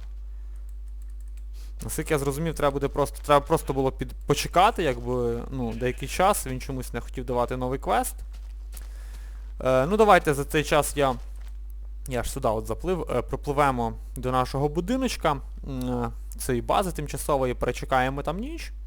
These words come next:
Е, і я вже думаю на цьому, як ми, е, візьмемо останній квест. Е, я подивлюся, наскільки він буде складним. Якщо можна буде його завершити ще в цьому відео, то я завершу ще в цьому відео.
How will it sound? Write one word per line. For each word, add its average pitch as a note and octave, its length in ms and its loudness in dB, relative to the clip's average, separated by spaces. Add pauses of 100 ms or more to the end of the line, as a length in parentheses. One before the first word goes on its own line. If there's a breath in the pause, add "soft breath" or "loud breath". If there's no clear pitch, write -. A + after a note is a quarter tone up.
(960 loud breath)
Е, B2+ 340 2 (180)
і G3 140 2
я D#3 120 10
вже B2+ 140 2
думаю C3+ 240 2
на A#2+ 80 -2
цьому, C3 260 0
як A#2 160 0
ми, C3 220 0 (240)
е, B2 120 0
візьмемо B2 420 -2
останній A2+ 400 -2
квест. G#3 360 0 (920)
Е, A2+ 300 -4
я B2+ 80 2
подивлюся, C#3 500 -2
наскільки C3 340 -4
він A#2+ 100 -2
буде A#2+ 140 -6
складним. A3 460 -4
Якщо B2 560 -4
можна B2 280 -4
буде A#2+ 200 -4
його A#2+ 120 0
завершити A#2+ 440 0
ще - 200 -2
в - 80 -4
цьому A#2+ 340 -2
відео, A#2 360 -2
то A2+ 140 -4
я A2 140 0
завершу A2 380 -4
ще - 120 -10
в - 120 -10
цьому G#3+ 220 0
відео. C#3 300 0